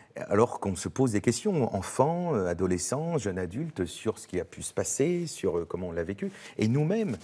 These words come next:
c'est ce que je dis un peu dans le, dans le roman, mais c'est que nous sommes, euh, les générations après, la guerre continue chez nous. Elle continue de façon différente, de façon larvée, de façon obsessionnelle, parfois interrogative, euh, mais, euh, mais elle continue.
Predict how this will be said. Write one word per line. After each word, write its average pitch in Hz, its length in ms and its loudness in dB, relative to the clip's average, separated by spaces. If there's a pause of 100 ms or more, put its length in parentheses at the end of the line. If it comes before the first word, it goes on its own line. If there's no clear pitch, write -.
(180)
c'est - 120 -12
ce - 80 -10
que 95 100 -2
je 82 100 -8
dis 95 180 -4
un 90 100 -4
peu 107 160 -4
dans 90 140 -6
le, 80 360 -8 (380)
dans 90 160 -4
le 90 60 -6
roman, 170 360 -2
mais 107 100 -2
c'est 101 160 -6
que - 120 -6
nous 98 80 -2
sommes, 151 340 -2
euh, 90 200 -2 (260)
les 95 80 -2
générations 110 500 -2
après, 185 440 -4 (380)
la 95 120 0
guerre 127 280 2
continue 147 420 -4
chez - 140 -6
nous. 85 160 -8 (440)
Elle 87 100 -6
continue 107 360 0
de - 60 -8
façon 104 260 0
différente, 131 500 0
de - 40 -10
façon 98 240 -2
larvée, 104 440 0
de - 80 -8
façon 101 260 -2
obsessionnelle, 123 640 -4
parfois 156 540 -4 (260)
interrogative, 107 920 -2
euh, 92 180 2 (440)
mais, 104 220 2
euh, 87 400 0
mais 98 120 0
elle 98 120 -2
continue. 98 500 -4